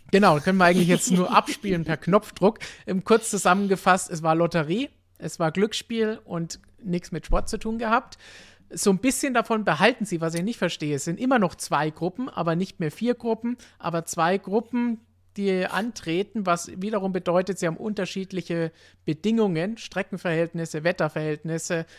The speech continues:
was ja schon ein Problem war bislang. Aber dann aus diesen jeweiligen Gruppen kommen die ersten vier weiter. Und dann haben wir acht Fahrer, die eben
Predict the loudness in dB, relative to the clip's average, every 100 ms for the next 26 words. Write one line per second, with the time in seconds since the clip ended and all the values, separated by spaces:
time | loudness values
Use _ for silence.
0 | -12 -8 -2 -2 -2 -4 -6 -8 -8 -4
1 | -2 0 0 0 -4 2 2 0 -10 -20
2 | -4 -2 0 0 0 0 -6 -8 -8 -6
3 | -6 -2 -2 -2 -6 -6 -6 -6 -8 -6
4 | -8 -6 -6 -4 -6 -6 -10 -12 -8 -4
5 | -2 2 4 2 0 -8 -8 -10 -10 -6
6 | -4 -2 -2 -4 -4 2 2 4 0 -2
7 | -8 -8 _ _ 0 2 2 0 -2 -4